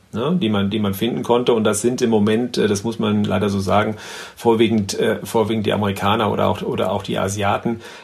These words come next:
Äh, nichtsdestotrotz kann man, äh, um diese Modelle herum natürlich Plattformmodelle bauen, äh, die jetzt mal gar nicht so zwingend jetzt, äh, mit, mit, mit Autos zum Beispiel zu tun haben. Aber da, diese, diese Märkte sind noch offen.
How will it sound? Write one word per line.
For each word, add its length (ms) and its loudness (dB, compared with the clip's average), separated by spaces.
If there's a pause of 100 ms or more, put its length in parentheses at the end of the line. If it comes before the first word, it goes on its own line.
Äh, 160 4
nichtsdestotrotz 840 2
kann 160 0
man, 380 -2
äh, 40 -14
um 540 -2
diese 260 2
Modelle 460 2
herum 260 -2
natürlich 340 -4
Plattformmodelle 760 0 (340)
bauen, 500 4
äh, 240 0
die 120 -2
jetzt 240 -2
mal 240 -2
gar 180 -2
nicht 140 -4
so 120 -8
zwingend 460 -4
jetzt, 340 -4
äh, 280 -2
mit, 280 -4
mit, 120 -6 (200)
mit 140 -2
Autos 300 0
zum 100 0
Beispiel 220 0
zu 120 -4
tun 240 2
haben. 120 6
Aber 120 2
da, 80 4
diese, 300 0
diese 260 0
Märkte 540 2
sind 220 0
noch 200 -4
offen. 360 0